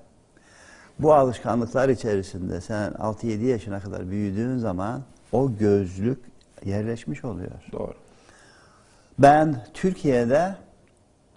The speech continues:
Speaker 1: soru sorulmasından dolayı rahatsız olan çok profesörün dersine girdim. Ve haddimi öğrendim, sormamayı öğrendim. Ee, yurt dışına gittiğim zaman da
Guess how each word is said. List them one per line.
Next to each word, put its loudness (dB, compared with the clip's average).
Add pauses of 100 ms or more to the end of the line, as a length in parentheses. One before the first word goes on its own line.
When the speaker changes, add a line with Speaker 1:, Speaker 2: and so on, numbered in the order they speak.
(680)
Speaker 1:
soru 2
sorulmasından 0
dolayı 0
rahatsız 0
olan -2
çok -6 (260)
profesörün -6
dersine 2
girdim. -4 (720)
Ve 8
haddimi 6
öğrendim, 6
sormamayı 2
öğrendim. -8 (1120)
Ee, 4
yurt 2
dışına -6
gittiğim -4
zaman -4
da -4